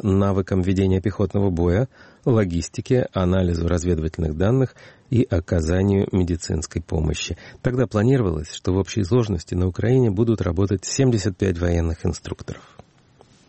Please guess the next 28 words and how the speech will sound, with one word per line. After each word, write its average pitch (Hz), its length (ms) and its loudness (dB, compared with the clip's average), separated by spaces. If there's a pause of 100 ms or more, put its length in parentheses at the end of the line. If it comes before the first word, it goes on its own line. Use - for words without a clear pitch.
(1080)
Президент 180 360 -4
Польши 165 300 -4
Анджей 147 320 4
Дуда 139 380 4
заявил 123 360 2
о 151 40 4
готовности 151 500 2
стать 151 300 2
посредником 147 680 2
при 123 120 4
разрешении 127 640 2
конфликта 120 500 0
в - 60 -10
польском 110 340 0
парламенте. 82 540 -2 (500)
По - 80 0
его 127 120 2
словам, 131 340 4
необходимо 117 480 2
учитывать 107 420 0
важность 104 580 0
доступа 92 580 -2
общественности 123 920 0 (260)
к - 100 -2
информации 101 800 2
о 95 200 -2
работе 85 420 -2
Сейма. 90 480 2